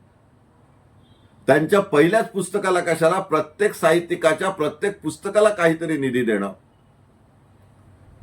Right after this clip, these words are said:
प्रकाशकांसाठी काही योजना आणणं, आर्थिक योजना आणणं, आर्थिक पाठबळ देणं, वितरकांना आर्थिक सहाय्य करणं,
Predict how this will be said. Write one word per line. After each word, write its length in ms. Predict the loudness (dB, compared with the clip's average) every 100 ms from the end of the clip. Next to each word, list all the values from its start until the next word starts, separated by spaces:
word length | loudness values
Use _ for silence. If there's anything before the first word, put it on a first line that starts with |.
| -20 _ _ -20 _ -20 -20 -20 -20 0
प्रकाशकांसाठी 840 | 0 4 2 2 2 2 2 -2 -2
काही 260 | 0 2
योजना 320 | 2 0 2
आणणं, 280 | 2 2 0
आर्थिक 460 | 0 0 -2 -4 0
योजना 280 | 0 2 0
आणणं, 260 | 0 0
आर्थिक 440 | 0 0 -2 -6 0
पाठबळ 420 | 0 2 2 2
देणं, 280 | 0 -4 -6 -12 _ _ _ _ _ _ _ _ _ _ _
वितरकांना 840 | 0 0 2 2 2 4 2 2
आर्थिक 400 | 2 2 2 -4
सहाय्य 380 | -2 0 4 4
करणं, 320 | 2 -4 -4